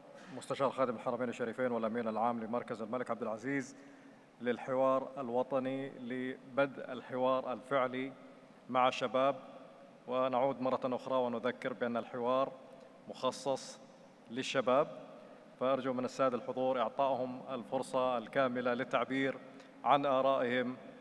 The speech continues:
وأفكارهم. تفضل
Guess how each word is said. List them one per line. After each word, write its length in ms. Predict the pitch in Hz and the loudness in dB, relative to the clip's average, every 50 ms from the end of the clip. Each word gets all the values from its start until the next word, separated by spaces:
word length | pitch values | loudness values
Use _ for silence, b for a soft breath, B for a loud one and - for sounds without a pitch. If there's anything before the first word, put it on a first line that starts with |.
| - - - - - - - - | -20 -20 -20 -20 -20 -20 -10 -4
وأفكارهم. 1600 | 113 120 123 123 123 123 120 120 - - - - - - - - - - - - - - 139 127 - - 170 156 139 120 110 98 - - - - - - - - - - - - - - - - - - - - - - - - - - - - - - - | 0 4 4 6 6 4 4 0 -2 -10 -14 -16 -16 -18 -18 -18 -20 -20 -20 -18 -6 -2 -2 -2 2 6 6 6 6 6 2 -2 -6 -12 -14 -16 -16 -16 -18 -18 -20 -20 -20 -20 -20 -20 -20 -20 -20 -20 -20 -20 -20 -20 -20 -20 -20 -20 -20 -20 -14 -4 -2
تفضل 380 | 151 147 123 147 135 131 131 | -2 2 4 4 2 2 0